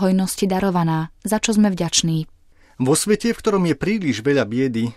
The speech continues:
Speaker 2: nespravodlivosti a konfliktov, potrebuje Boh vašu vieru, vašu kreativitu, vášho iniciatívneho ducha.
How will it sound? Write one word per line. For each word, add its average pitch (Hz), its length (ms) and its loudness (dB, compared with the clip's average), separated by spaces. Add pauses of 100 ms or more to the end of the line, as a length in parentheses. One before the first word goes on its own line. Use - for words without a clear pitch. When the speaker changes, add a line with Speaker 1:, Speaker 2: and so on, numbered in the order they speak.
(140)
Speaker 2:
nespravodlivosti 113 960 0
a 98 100 -4
konfliktov, 123 720 -2 (320)
potrebuje 208 560 2
Boh 170 320 2
vašu 170 380 -2
vieru, 117 400 2 (260)
vašu 131 320 2
kreativitu, 151 880 -2
vášho 143 560 0
iniciatívneho 151 960 0
ducha. 113 380 -4